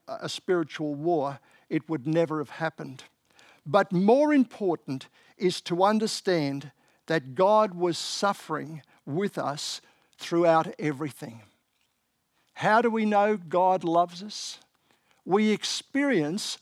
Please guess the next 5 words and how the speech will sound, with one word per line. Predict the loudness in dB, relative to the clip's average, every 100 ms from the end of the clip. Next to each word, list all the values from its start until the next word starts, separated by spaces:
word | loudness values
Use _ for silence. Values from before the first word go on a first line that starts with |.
| -12 -2
God's | 4 4 2 -4
love | 0 2 2 -2 -12 -20 -20 _
through | -16 -6 -4 -2
his | -6 -10
church. | -10 -8 -8 -8 -10 -10 -10